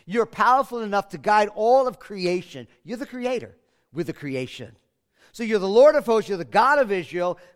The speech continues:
recognizing re-, uh, redemption and covenant. Enthroned, you're with us in your presence.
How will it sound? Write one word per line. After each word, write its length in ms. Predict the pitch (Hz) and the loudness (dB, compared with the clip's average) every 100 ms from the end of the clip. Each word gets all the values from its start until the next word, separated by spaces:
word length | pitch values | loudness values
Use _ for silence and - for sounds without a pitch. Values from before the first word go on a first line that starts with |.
| - | -12
recognizing 840 | 165 214 214 208 214 202 208 185 | -4 -2 -2 -2 -2 -2 -8 -12
re-, 100 | 185 - | -16 -12
uh, 60 | 185 | -10
redemption 540 | 160 139 202 202 208 | -6 -4 -4 -4 -12
and 260 | 196 185 165 | -8 -10 -8
covenant. 480 | - 240 175 165 - - - | -4 -2 -2 -6 -8 -14 -12
Enthroned, 640 | 202 - 220 277 294 233 | -12 -6 0 2 2 0
you're 100 | 190 | -4
with 300 | 185 277 269 | -2 -4 -4
us 180 | 240 - | -6 -6
in 140 | 240 | -10
your 80 | 262 | -10
presence. 540 | - 208 190 190 180 | -6 -4 -2 -4 -12